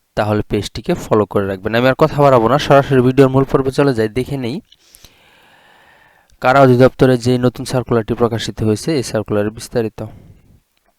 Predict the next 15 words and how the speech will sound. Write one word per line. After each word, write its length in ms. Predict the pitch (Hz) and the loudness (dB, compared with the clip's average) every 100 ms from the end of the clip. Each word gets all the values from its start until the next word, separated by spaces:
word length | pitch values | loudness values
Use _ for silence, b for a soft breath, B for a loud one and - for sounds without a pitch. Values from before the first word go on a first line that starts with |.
| _ _ _ - - b b b b b 143 | _ _ _ -20 -20 b b b b b -2
এই 80 | |
সার্কুলারে 460 | 139 160 170 165 135 | 2 2 4 6 6
আবেদন 280 | 131 139 147 | 6 4 4
করার 220 | 156 135 | 4 4
জন্য 160 | 123 123 | 4 4
আবেদনকারী 420 | 127 135 127 123 | 4 2 0 -2
প্রার্থীর 340 | - 110 - 113 | 0 -2 -2 4
বয়স 240 | 117 107 | 4 4
থাকতে 260 | 117 - 104 | -2 -2 0
হবে 220 | 98 127 | 2 4
আঠারো 260 | 120 127 123 | 2 0 -6
থেকে 380 | 123 - 196 - 123 | -8 -8 -8 -8 0
বত্রিশ 340 | 123 - 123 | 0 0 2
বছর 300 | 117 - 101 | 2 2 -2
মধ্যে। 340 | 98 92 92 | -2 -6 -8